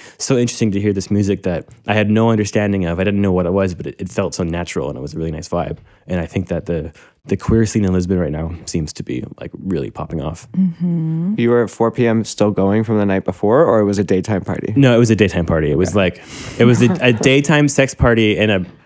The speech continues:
Speaker 1: private sex club decked out, like, Weimar Berlin style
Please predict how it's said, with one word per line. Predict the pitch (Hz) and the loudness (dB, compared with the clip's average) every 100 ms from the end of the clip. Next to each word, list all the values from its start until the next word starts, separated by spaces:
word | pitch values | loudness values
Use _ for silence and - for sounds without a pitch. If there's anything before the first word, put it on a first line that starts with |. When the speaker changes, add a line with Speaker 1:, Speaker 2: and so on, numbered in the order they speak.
| _ | _
Speaker 1:
private | - 123 123 117 | 0 2 4 2
sex | - 110 - | 0 -2 -2
club | 110 104 95 95 - | 0 0 0 -4 -6
decked | 104 104 98 | -2 0 2
out, | 95 85 | 0 0
like, | 92 | -2
Weimar | 90 98 92 95 87 | 0 0 2 2 2
Berlin | 95 92 90 90 | 2 2 2 0
style | - 90 85 82 | 0 2 2 0